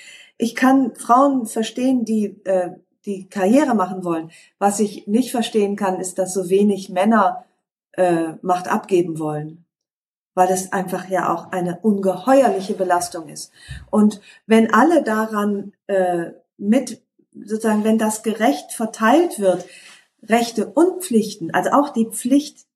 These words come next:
der Frau, die Karriere macht, die Verantwortung übernimmt, die,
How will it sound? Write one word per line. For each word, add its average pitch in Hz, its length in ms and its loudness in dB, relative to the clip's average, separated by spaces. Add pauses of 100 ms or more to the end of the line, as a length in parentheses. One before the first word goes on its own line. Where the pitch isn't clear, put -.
der 208 140 2
Frau, 294 440 2
die 226 180 0
Karriere 196 560 -2
macht, 165 400 -4
die 202 160 -2
Verantwortung 196 720 0
übernimmt, 165 500 -6 (540)
die, 180 340 -4